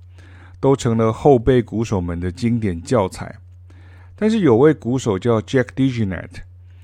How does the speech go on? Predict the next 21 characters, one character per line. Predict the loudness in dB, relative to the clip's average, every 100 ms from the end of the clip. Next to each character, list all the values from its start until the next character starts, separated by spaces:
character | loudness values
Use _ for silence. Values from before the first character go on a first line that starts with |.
| -20
他 | -6 -2
最 | 4
有 | 4 4
名 | 0 -2
的 | -2
就 | -2
是 | -4 -2 -2 -4
常 | -8 -6 -4
年 | -4 -4 -4
担 | -2 0
任 | 0 0
爵 | -4 -6
士 | -6
钢 | -4 -4
琴 | -4
大 | -4
师 | -6 -8 -8
Keith | -4 -6
Jarrett | -2 2 2 0
Trio | -2 -2 0 0 -4 -8
的 | -8 -8